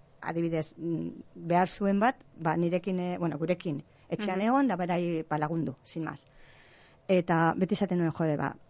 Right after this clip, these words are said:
Speaker 1: biz-, eh, Gipuzkoan bada, bi-, bai, Bizkaian be, igual egongo da. Eta sa-, hasi ginen nolanik, eta joan ginen txarla batera, eta txarlan, eh, bueno, ba, ikusi genuen zelanik, eta formazioa hasi ginen.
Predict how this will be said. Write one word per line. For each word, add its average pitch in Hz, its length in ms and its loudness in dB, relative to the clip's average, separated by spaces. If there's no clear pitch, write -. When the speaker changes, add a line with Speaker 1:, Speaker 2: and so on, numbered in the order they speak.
Speaker 1:
biz-, 185 260 -6
eh, 170 180 2
Gipuzkoan 214 420 2
bada, 226 360 4
bi-, 151 140 -4
bai, 147 140 2
Bizkaian 202 440 2
be, 226 140 2
igual 240 200 2
egongo 262 260 2
da. 135 240 -2
Eta 156 220 0
sa-, 170 240 0
hasi 160 180 -2
ginen 185 280 2
nolanik, 214 580 2
eta 151 180 0
joan 175 180 -2
ginen 170 200 0
txarla 165 240 0
batera, 247 680 2
eta 156 200 0
txarlan, 165 420 2
eh, 175 220 2
bueno, 170 160 2
ba, 147 100 2
ikusi 151 260 -4
genuen 165 220 2
zelanik, 202 400 2
eta 156 120 -2
formazioa 175 500 2
hasi 165 200 -2
ginen. 151 340 0